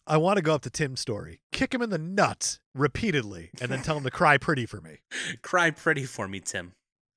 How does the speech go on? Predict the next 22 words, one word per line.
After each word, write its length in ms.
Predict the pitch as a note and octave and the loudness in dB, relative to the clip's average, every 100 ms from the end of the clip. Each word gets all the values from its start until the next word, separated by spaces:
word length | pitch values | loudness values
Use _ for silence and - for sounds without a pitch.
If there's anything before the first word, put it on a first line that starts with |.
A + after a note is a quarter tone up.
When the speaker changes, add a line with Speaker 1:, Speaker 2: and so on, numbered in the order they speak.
| - - - - - - - | -10 -10 -10 -14 -18 -20 -8
Speaker 2:
Uh, 580 | C#3 C3+ B2 G#2+ F2+ F2+ _ _ _ _ - | 0 2 2 2 -2 -8 _ _ _ _ -6
you 80 | |
know 100 | C3+ | -2
what? 260 | C#3 C3+ A#2+ | 2 2 2
You 140 | E3 | -2
would 300 | D3 B2 B2+ | -2 0 -2
direct 300 | A#2 G#2+ G2+ | -2 -4 -4
a 20 | G#2 | -4
movie 220 | F#2+ F#2+ | -8 -10
called 300 | - F#2 E2+ | -10 -12 -12
Think 380 | - - G2+ - | -14 -14 -12 -12
Like 200 | F2+ F#2 | -10 -12
a 40 | |
Man. 460 | E2+ E2 E2 E2 F2+ _ | -12 -14 -14 -14 -18 _
<laughs> 800 | - - - - - - F4 - | -2 -2 -2 -10 -4 6 6 6
Speaker 1:
Is 120 | F4 | 8
that 100 | D#4+ | 10
what 120 | D#4+ | 10
he 100 | F4+ | 8
did 220 | A3+ C4+ A#3+ | 4 2 2
for 140 | G#3+ | 0
real? 300 | G3+ C#4+ B3 | 6 6 6